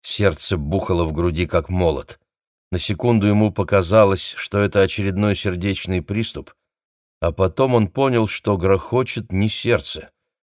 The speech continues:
Это был дождь, стучащий в окна его спальни, стучащий так громко, что заглушал шум кондиционера.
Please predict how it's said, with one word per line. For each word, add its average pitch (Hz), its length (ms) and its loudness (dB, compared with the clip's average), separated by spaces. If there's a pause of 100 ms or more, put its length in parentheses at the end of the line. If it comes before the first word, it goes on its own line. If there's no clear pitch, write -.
(280)
Это 82 180 -8
был 101 180 2
дождь, 113 540 0 (280)
стучащий 92 720 -2
в 90 120 -2
окна 90 220 0
его 87 200 0
спальни, 85 580 -2 (340)
стучащий 101 760 -2
так 95 260 0
громко, 107 480 2
что 98 240 -4
заглушал 101 640 0
шум 107 340 -2
кондиционера. 101 880 0